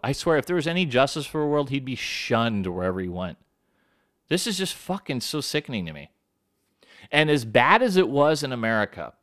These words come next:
imagine how bad it was, or still is probably, in Latin America, South America. I think about that all the time. Because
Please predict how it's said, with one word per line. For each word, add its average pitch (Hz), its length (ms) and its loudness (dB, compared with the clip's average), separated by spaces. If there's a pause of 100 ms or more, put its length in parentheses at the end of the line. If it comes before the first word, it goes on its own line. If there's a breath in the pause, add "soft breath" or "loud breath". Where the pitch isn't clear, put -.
(260)
imagine 151 520 0
how 160 200 4
bad 123 380 6
it 131 100 0
was, 117 520 0 (440)
or 120 220 0
still 147 420 6
is 135 200 6
probably, 165 680 2 (100)
in 123 220 2
Latin 123 300 4
America, 113 460 0
South 95 360 0
America. 76 420 -10 (120)
I 143 80 4
think 190 180 -8
about 151 220 0
that 117 120 2
all 107 120 2
the 101 100 -8
time. 90 300 -14 (1700)
Because 156 420 6